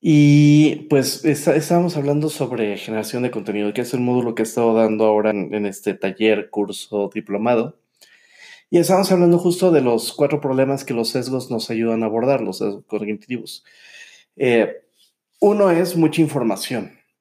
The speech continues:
Entonces, es cuando el ruido se convierte en señal. Y esto pasa mucho cuando nosotros como marca queremos darle toda la información al cliente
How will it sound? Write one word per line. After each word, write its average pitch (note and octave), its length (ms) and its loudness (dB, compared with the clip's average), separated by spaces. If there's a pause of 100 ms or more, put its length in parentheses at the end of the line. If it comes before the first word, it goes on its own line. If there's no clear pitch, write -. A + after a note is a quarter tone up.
(1040)
Entonces, B2+ 760 -4
es C#3+ 220 0
cuando D3 360 0
el A#2 120 -2
ruido C#3+ 340 -2
se D3 160 -10
convierte A#2+ 380 -8
en A#2+ 80 -10
señal. A#2 320 -4
Y C#3+ 100 -2
esto F3+ 320 -4
pasa D#3 240 -4
mucho C3 400 -6
cuando A#2+ 640 -2 (500)
nosotros A#2+ 380 -6
como A2+ 180 -4
marca A2 360 -4
queremos A2+ 720 -4
darle A2+ 420 0
toda A2+ 720 2
la G2+ 180 -8
información G#2+ 880 -6
al G#2 160 -6
cliente G#2+ 680 -2